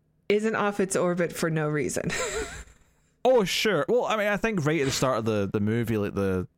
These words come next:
Speaker 2: you know, conspiracy houseman, he's he's saying things like he believes the moon's a superstructure and it's actually been made by some, someone else. Like, I think
Speaker 1: Yeah.
Speaker 2: implying those things are ideas that are in the film are fine,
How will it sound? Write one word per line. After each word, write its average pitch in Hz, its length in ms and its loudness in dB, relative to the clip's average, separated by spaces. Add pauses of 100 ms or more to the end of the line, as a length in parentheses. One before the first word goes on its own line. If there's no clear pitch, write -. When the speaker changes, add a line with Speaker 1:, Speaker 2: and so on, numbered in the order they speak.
(180)
Speaker 2:
you 131 80 -2
know, 104 60 -2
conspiracy 117 580 -2
houseman, 107 420 -2
he's 117 360 0 (580)
he's 151 200 0
saying 127 360 0
things 117 320 0
like 107 100 -2
he 117 80 0
believes 113 380 0
the 113 80 0
moon's 110 240 0
a 202 40 -2
superstructure - 800 -2
and 98 100 0
it's 98 120 -2
actually 110 400 -2
been 101 180 0
made 104 220 0
by 104 100 0
some, 104 380 -2
someone 104 380 -2
else. 104 200 -2
Like, 120 140 -4 (280)
I 139 80 2
think 180 220 -2
Speaker 1:
Yeah. 117 80 -2
Speaker 2:
implying 160 460 2
those 135 180 0
things 127 260 0
are 117 80 0
ideas 113 420 0
that 101 100 0
are 110 40 0
in 110 100 0
the 104 60 -2
film 110 280 0
are 101 60 0
fine, 120 360 0